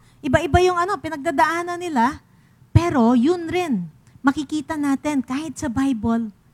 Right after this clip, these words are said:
grabe, pati sila, ang daming pinagdaanan sa buhay. Now,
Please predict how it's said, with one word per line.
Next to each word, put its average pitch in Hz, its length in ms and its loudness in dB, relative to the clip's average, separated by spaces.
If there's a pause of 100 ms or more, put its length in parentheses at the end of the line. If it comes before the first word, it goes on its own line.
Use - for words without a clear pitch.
(280)
grabe, 233 400 -2
pati 247 320 -6
sila, 226 320 2 (1600)
ang 226 160 0
daming 247 420 6
pinagdaanan 202 840 6
sa 202 100 2
buhay. 165 540 -2 (2000)
Now, 269 320 6